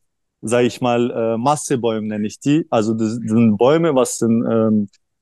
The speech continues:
was praktisch nebenan wachsen, wo praktisch der Beschneidung dienen und, ähm, Biomasse herstellen. Ja, also dann hab ich praktisch gar keine Arbeitswege. Ich geh mit der Machete hin, ähm,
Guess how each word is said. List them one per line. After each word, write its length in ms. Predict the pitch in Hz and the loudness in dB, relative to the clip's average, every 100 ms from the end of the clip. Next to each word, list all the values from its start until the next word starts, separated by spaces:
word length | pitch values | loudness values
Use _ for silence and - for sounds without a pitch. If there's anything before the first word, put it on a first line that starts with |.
| _ 120 | _ -2
was 280 | 117 - - | 0 -2 -2
praktisch 460 | 127 120 - - | -2 -2 -6 -6
nebenan 500 | 123 117 131 147 170 | -4 -2 -2 -2 0
wachsen, 560 | 165 160 - 165 160 160 | 0 0 -4 -4 -4 -4
wo 220 | 123 123 | -2 0
praktisch 560 | - 131 - 123 - - | 2 0 0 -6 -4 0
der 100 | 117 | 2
Beschneidung 640 | 110 - 131 151 156 160 | 0 0 0 2 2 -2
dienen 460 | 143 156 160 156 - - | 0 2 2 -2 -8 -6
und, 360 | 123 120 117 - | 0 0 0 0
ähm, 680 | 117 113 113 110 110 107 110 | 2 4 4 4 2 0 -2
Biomasse 680 | 117 107 127 120 117 - 104 | 0 4 4 4 2 0 -2
herstellen. 520 | 104 98 - 95 92 | -2 -2 -4 -4 -2
Ja, 140 | 101 107 | 0 2
also 200 | 95 98 | 2 0
dann 180 | 101 | 0
hab 120 | 113 110 | -2 -4
ich 120 | - | -2
praktisch 320 | 113 - 107 | -2 0 2
gar 160 | 113 117 | 2 2
keine 200 | 117 104 | 2 2
Arbeitswege. 540 | 107 107 - 104 98 | 2 0 -2 -2 -2
Ich 140 | 101 | -2
geh 100 | - | 0
mit 160 | 123 113 | 0 0
der 60 | 117 | 0
Machete 500 | 107 - 120 113 117 | -2 -2 -2 0 -2
hin, 300 | 160 180 - _ _ _ _ - 123 | 0 -2 -6 _ _ _ _ -10 -2
ähm, 680 | 117 110 110 104 107 104 | 2 4 2 0 -4 -6